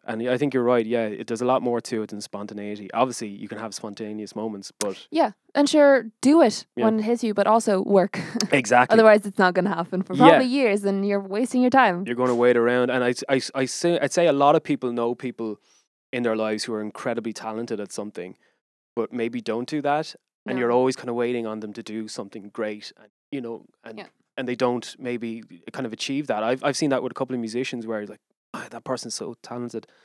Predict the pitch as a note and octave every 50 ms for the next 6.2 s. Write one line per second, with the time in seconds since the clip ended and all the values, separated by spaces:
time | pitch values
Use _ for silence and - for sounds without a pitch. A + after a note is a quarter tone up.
0 | _ _ _ _ _ _ _ _ _ _ - C#3 B2 A#2 A#2 A#2 A#2+ A#2+ A#2+ A#2+
1 | A2+ A2+ A2+ A2 A2+ - _ _ B2 A#2 A2 B2 A2+ A2+ G#2+ B2+ D3+ D3+ C#3+ C3
2 | C3 - - C3+ D3 D3+ C3+ - B2 A#2 A2 A2 G#2+ G#2+ G#2+ - A2 A2+ A2 -
3 | _ - - A#2+ A2 A2 A2+ - A#2 A#2 - - - - A2 - A#2 - - -
4 | - - A#2+ A#2 - - - _ - G#2+ A#2+ C3+ C#3+ B2 G#2 G2 G#2+ A2 A2+ A2
5 | A3+ G3 G3 F#3 - - - _ - B2 C3 - - - - B2+ - C3+ B2 -
6 | - A#2 A#2 A#2